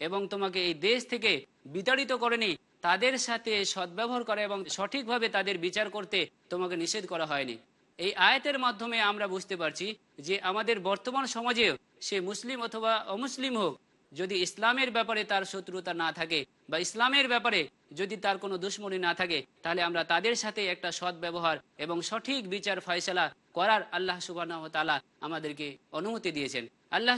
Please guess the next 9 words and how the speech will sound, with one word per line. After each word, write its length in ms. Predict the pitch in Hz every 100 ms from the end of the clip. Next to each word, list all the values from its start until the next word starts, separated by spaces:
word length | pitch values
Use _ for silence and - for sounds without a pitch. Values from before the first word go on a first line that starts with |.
| 240
সুবহানাহু 400 | 220 226 214 220
ওয়া 100 | 214
তাআলা 240 | 208 214 240 262 _ _ _ _ -
আরও 200 | 170 247 233
বলেন 180 | 190 127 - _
কোরআন 220 | 170 208 226
মাজিদের 340 | 220 208 208 190
মধ্যে, 240 | 180 185 240 226 _ _ -
সূরা 240 | - 202